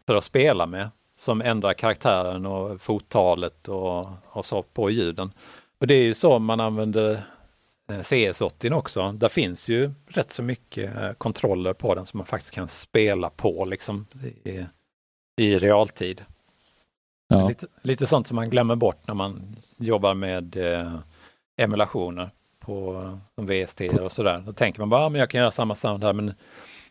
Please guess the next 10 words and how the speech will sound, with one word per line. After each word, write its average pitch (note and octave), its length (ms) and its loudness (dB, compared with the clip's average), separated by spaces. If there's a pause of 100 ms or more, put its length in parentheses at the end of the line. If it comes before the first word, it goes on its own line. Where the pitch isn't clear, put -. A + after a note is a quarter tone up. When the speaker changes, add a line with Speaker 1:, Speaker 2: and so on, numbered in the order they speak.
(240)
Speaker 1:
det, A2 280 4 (280)
C B2 200 4
S F#2 120 0
åttio A2+ 280 -4
är C#3+ 40 2
ju G#2+ 200 0
väldigt G2 300 -2
mycket G2+ 200 -8
en F2 60 -6
kontroller F#2+ 600 -2